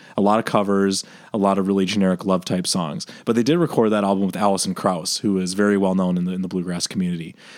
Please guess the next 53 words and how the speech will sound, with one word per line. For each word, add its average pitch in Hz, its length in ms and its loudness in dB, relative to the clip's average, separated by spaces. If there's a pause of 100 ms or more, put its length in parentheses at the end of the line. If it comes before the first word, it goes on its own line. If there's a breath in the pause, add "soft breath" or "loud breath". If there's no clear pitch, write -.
(120 loud breath)
They 110 80 2
also 131 260 2
recorded 110 320 2
their 98 100 0
next 143 260 2
album, 98 320 2
This 107 180 2
Side, 92 440 0 (420 loud breath)
uh, 98 240 -4
in 98 120 0
two 110 180 -2
thousand, 95 580 2
let's 95 140 -4
see, 98 100 -4
what 95 60 -8
was 95 100 -6
that, 92 100 -6
two - 100 -6
thousand 92 200 -2
two, 120 180 0
I 131 60 0
think 143 160 -2
that 139 140 -2
one 143 100 -2
came 143 240 0
out. 143 200 -2 (380 loud breath)
And 107 400 2
it 117 120 -2
was 117 180 2
maybe 120 200 4
a 110 60 4
little 135 220 2
edgier, 104 520 0 (260)
with 104 180 -2
the 113 80 -6
covers 107 380 0
being 101 180 4
a - 20 2
little 98 160 2
more 95 140 2
edgy, 95 320 2
but 98 180 0
it - 20 -6
was 95 120 0
also 95 240 0
recorded 92 300 0
with 90 100 -4
Alison 92 280 -4
Krauss, 98 320 0
as 98 80 -4
I 95 60 0
mentioned. 95 320 0
And 95 380 0